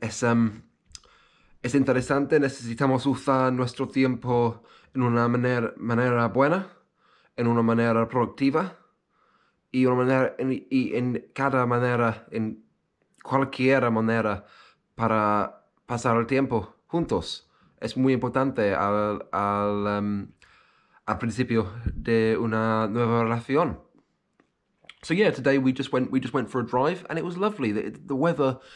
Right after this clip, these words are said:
is so nice here. It is so nice. It's a right pain in the arse, quite frankly. Why, when before all this happened, the weather in England, in Great Britain, was rubbish? Now that we are effectively on lockdown,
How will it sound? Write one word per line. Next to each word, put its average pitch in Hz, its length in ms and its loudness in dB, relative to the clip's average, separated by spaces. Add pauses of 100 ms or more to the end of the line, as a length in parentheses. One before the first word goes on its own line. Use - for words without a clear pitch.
(200)
is 143 240 -8
so - 560 0
nice 95 460 -2
here. 107 300 -4 (400)
It - 100 -8
is 165 200 -4
so 220 500 2
nice. 120 540 -2 (420)
It's 165 200 -2
a 165 60 2
right 185 500 2 (140)
pain 147 360 0
in 120 120 0
the 117 120 2
arse, 87 320 -4
quite 90 240 -2
frankly. 104 480 -4 (380)
Why, 196 380 2
when 139 480 0
before - 440 2
all 151 120 0
this 135 160 0
happened, 120 300 0
the 113 40 2
weather 120 460 4
in 107 100 -4
England, 101 360 -4 (180)
in 110 140 -2
Great 101 200 0
Britain, 92 240 -2 (140)
was 87 260 -4 (280)
rubbish? 98 640 -4 (400)
Now 147 480 2
that 120 120 0
we 117 160 0
are 110 180 2
effectively - 480 -4
on 110 160 0
lockdown, 113 540 -2